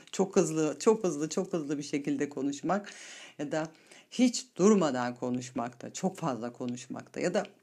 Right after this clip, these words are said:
çok fazla susmakta yine karşı tarafı, e, uzaklaştıran bir davranış arkadaşlar. Sonra mesela, e,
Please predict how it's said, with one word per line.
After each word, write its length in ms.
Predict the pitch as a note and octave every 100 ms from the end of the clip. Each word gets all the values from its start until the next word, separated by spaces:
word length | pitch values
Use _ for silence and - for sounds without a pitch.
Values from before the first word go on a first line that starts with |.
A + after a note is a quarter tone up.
| -
çok 300 | - B3+ -
fazla 420 | - D#3+ B2 C3
susmakta 640 | - G3 - C#3 C3+ - B2
yine 460 | F#3 G3+ B2+ F3+ - - - -
karşı 380 | - C#3+ D3 -
tarafı, 480 | - B2+ B2+ D3 D3 - _ _ _ - -
e, 320 | - B2+ -
uzaklaştıran 920 | - D#3+ C#3 C#3+ C#3 C#3 C#3+ C3+ C#3+ -
bir 280 | D#3 D#3 D#3
davranış 480 | C3+ B2 B2+ A#2+ -
arkadaşlar. 680 | A#2 - - - - - - - - - - -
Sonra 640 | - D#4+ D#4+ C4+ B3+ - - _ _ _ _ _ _ _ _ - C4+
mesela, 440 | E3 G3+ D3+ - -
e, 220 | -